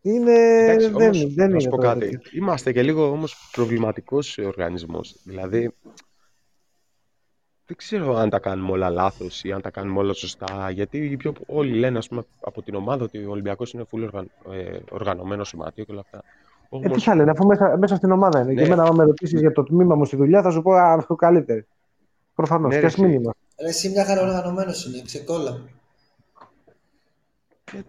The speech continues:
Speaker 2: όχι, εγώ δεν... Τον αντίλογο φέρνω, δεν λέω ότι δεν είναι οργανωμένος. Απλά εγώ θεωρώ ότι...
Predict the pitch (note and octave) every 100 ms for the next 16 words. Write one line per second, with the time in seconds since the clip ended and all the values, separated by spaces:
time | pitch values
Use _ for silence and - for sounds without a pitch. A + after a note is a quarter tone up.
0 | _ - A3+ - - A#2+ D#3+ F#3 A3+ G#3+
1 | G#3 F3+ D3 - - - B2 A2+ D#3 G#3
2 | D3 - G#2 G2+ A#2+ D#3+ F3 F3+ F3+ E3
3 | D3 B2+ A2 G#2+ G2+ G2 F#2+ - - -
4 | _ - - D3 G#3+ G#3 G3+ G3 F#3 F3+
5 | G#3+ - F#3 F3 E3